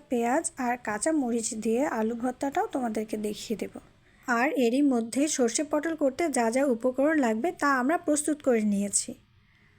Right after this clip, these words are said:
সর্ষে পটলের জন্য যা যা লাগবে, পেঁয়াজ কুচি, মরিচ মাঝখান দিয়ে কেটে নিয়েছি, হলুদ, মরিচের গুঁড়া, আস্ত রসুন,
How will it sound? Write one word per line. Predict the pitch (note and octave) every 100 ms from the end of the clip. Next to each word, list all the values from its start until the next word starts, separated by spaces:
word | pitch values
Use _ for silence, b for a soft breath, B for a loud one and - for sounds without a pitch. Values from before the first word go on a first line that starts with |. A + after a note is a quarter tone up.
| b b - _ _ - _ _ _ -
সর্ষে | - B3 - F4
পটলের | C#4+ A#3+ C4 C#4+
জন্য | C4+ C#4 D#4+
যা | C4 A#3
যা | C4
লাগবে, | C#4+ A3 G#3+ G#3+ A3+ E4 - _ _ _ _ _ _ _ _ _
পেঁয়াজ | C4+ B3 C4+ D4
কুচি, | - A#3 A3 B3+ C#4+ G#4+ - _ -
মরিচ | A#3 A#3 D4+ -
মাঝখান | C4+ A#3 - C#4 C#4
দিয়ে | D#4
কেটে | E4 C4 A#3
নিয়েছি, | C4+ C4 A3 A3 - C4 G4 - _ B3
হলুদ, | A#3+ C4 D#4
মরিচের | A#3+ A3+ A3+ C#4 C4+
গুঁড়া, | A#3 A3 G#3+ C#4 - -
আস্ত | A3+ A3 -
রসুন, | D#4 A#3+ A3 - A#3+